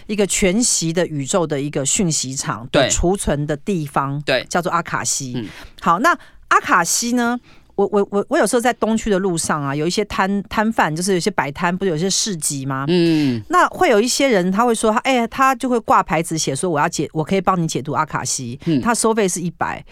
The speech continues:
Speaker 1: 好，那这个收费非常低，有没有？
Speaker 2: 很，很廉价，呃，
Speaker 1: 非常廉价，
Speaker 2: 很便宜呢。
Speaker 1: 对。但是我要跟大家讲啊，其实有些东西很贵，是因为它的准确度很高。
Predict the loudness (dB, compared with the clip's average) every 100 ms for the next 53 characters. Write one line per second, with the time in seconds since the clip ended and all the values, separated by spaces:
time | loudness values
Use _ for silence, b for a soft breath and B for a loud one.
0 | B B 0 2 2 0 b b b -2
1 | 2 2 0 -4 0 2 2 2 0 -2
2 | -2 -2 -2 -4 -6 -10 -2 0 0 -4
3 | -4 -2 2 2 2 2 2 2 2 4
4 | 4 4 4 4 4 4 0 -2 B B
5 | -2 0 4 4 4 4 2 2 0 -4
6 | -4 -4 -6 b b -6 -2 0 0 2
7 | 0 2 0 0 0 -2 -4 -2 -2 -4
8 | -8 -4 -2 0 0 0 0 0 -2 -10
9 | -6 -2 -2 -2 -2 -2 -2 -4 -6 -8
10 | -8